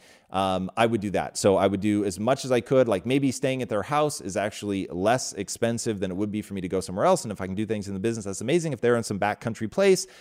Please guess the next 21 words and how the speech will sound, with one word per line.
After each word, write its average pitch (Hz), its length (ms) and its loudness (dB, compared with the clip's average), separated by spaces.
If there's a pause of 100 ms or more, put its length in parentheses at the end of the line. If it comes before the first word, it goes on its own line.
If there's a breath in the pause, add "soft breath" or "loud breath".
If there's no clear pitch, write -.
(140 loud breath)
then 113 120 -4
chances 156 340 2
are 131 100 8
that 113 100 2
your 101 120 2
living 165 300 4
expenses 117 480 -4
are 98 40 0
next 101 260 -4
to 104 100 -6
nothing. 156 420 -2 (320 soft breath)
And 120 140 2
I 123 80 6
would 123 160 0
begin 131 400 0
to 120 180 0
really 117 540 6
schedule 101 400 0
my 85 160 0
time. 58 320 -8
So 85 380 0